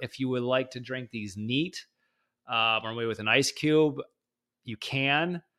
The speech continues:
um, but it's not gonna probably be something you want to, want to, uh, end the night. It wouldn't be your nightcap, would be my suggestion.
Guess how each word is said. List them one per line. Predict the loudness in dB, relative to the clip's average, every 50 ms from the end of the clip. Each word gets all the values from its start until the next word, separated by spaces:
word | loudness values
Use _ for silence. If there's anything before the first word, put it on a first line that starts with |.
| _ _ _ _ _ _
um, | -4 -2 -2 0 -2 -2 -4 -4
but | -4 -4 -4
it's | -4 -4 -6 -4
not | -2 -2 -2 -2 -4
gonna | -6 -8 -8 -8
probably | -10 -14 -6 -4 -4 -2 -2 -4 -4 -4 -4 -2
be | -4 -4
something | -6 -6 -6 -8 -8 -8 -8
you | -6 -4
want | -4 -4 -4 -4 -4
to, | -4 -4 -4 -6
want | -6 -6 -6 -6 -8 -8
to, | -6 -6 -4 -2 -2
uh, | 0 0 0 -2 -4 -6 -8 -10 -14 -12 -8 -6
end | -4 -4
the | -4 -4
night. | -2 -2 -2 -2 -2 -6
It | -6
wouldn't | -6 -4 -4 2 4
be | 6
your | 6 6
nightcap, | 6 4 4 2 0 -4 -4 -4 -4 -4 -6
would | -6 -6
be | -4
my | -2 -2 -2
suggestion. | -4 -4 -10 -12 -16 -14 -12 -12 -14 -14 -16 -20